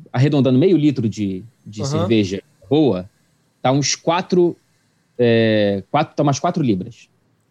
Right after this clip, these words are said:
Speaker 2: Vinte e oito conto.
Speaker 1: Vinte e oito conto por meio litro de serva.
Speaker 2: Cara, tu ficou chocado com a minha rapidez aqui ou não? Só
Speaker 1: É, não, ficou. Foi, foi,
Speaker 2: Moleque,
Speaker 1: foi
Speaker 2: foi
Speaker 1: sacanagem.
Speaker 2: incrível, né? Foi impressionante
Speaker 1: Foi sacanagem.
Speaker 2: mesmo, né?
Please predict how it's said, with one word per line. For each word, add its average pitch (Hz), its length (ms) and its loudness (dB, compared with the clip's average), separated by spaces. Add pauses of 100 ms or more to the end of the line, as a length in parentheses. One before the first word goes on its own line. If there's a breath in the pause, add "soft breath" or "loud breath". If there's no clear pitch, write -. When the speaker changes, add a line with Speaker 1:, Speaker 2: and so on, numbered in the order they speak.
(440)
Speaker 2:
Vinte 165 380 -14
e 208 60 -8
oito 190 240 -6
conto. 143 440 -12 (580)
Speaker 1:
Vinte 156 280 0
e 185 40 0
oito 170 200 0
conto 156 320 -2
por 165 420 0
meio 156 300 4
litro 160 280 2
de 151 120 -6
serva. 95 460 -2
Speaker 2:
Cara, 98 140 -10
tu 196 120 -10
ficou 214 200 -8
chocado 233 380 -6
com - 80 -10
a - 20 -4
minha 196 160 -4
rapidez 170 440 -10
aqui 143 160 -16
ou 277 100 -18
não? 160 260 -12 (180)
Só - 220 -20
Speaker 1:
É, 131 100 0
não, 139 100 2
ficou. 110 220 -6
Foi, - 180 -6
foi, - 160 -16 (120)
Speaker 2:
Moleque, 170 200 -4
Speaker 1:
foi 110 80 -6
Speaker 2:
foi 165 120 -8
Speaker 1:
sacanagem. - 160 -8 (100)
Speaker 2:
incrível, 170 140 -8
né? 196 140 -8 (200)
Foi - 180 -18
impressionante 170 440 -8
Speaker 1:
Foi 185 120 -6
sacanagem. 151 280 -8
Speaker 2:
mesmo, 131 120 -18
né? - 60 -20